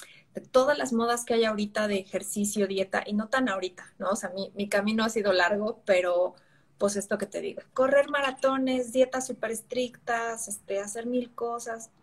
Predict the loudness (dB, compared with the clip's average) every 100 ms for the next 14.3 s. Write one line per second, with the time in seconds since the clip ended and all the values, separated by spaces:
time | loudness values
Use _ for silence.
0 | _ -20 -14 -4 0 -2 -4 _ _ -4
1 | 2 2 2 _ -2 2 4 4 2 -2
2 | 4 4 6 2 -4 -6 -4 -4 -4 -8
3 | -2 0 0 -2 -8 -6 -6 -6 -8 -10
4 | -8 -6 -6 -10 _ -10 -2 2 2 0
5 | -4 -6 -6 -2 -2 -2 -10 -12 -6 -4
6 | -6 -14 -20 -18 -8 -2 2 2 2 -2
7 | 0 0 -4 -8 _ _ _ -8 6 8
8 | 10 8 2 2 2 2 2 -2 -4 2
9 | 2 2 0 0 0 0 -2 -2 -4 -8
10 | -8 -8 -8 -8 -8 -10 0 2 2 -6
11 | -8 _ _ -20 _ _ _ _ 8 8
12 | 8 4 2 2 2 -4 -4 -8 -10 -6
13 | -4 -4 -4 -2 -2 -2 -2 0 0 -2
14 | -4 -4 -6